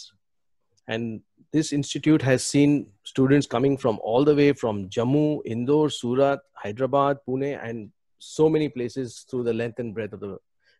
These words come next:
country। So for the first part of the session, I'd like to call Uday, uh,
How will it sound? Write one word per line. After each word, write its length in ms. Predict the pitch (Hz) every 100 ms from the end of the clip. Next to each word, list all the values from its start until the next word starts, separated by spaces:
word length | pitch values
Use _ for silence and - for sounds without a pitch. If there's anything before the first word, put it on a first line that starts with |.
| -
country। 280 | 101 92 87 - _ _ _ _ _ _ _ _ _
So 180 | - 117
for 120 | 123
the 100 | 123 139
first 160 | 156 -
part 160 | 147 147
of 100 | 135
the 140 | -
session, 280 | 123 - 160
I'd 320 | 175 117 113
like 240 | 123 139 -
to 320 | 139 135 131 120 - _ _ _ _ _ -
call 200 | 123 123 -
Uday, 380 | 127 135 160 196 _ _ _ _ _ _ -
uh, 640 | 110 110 110 110 107 107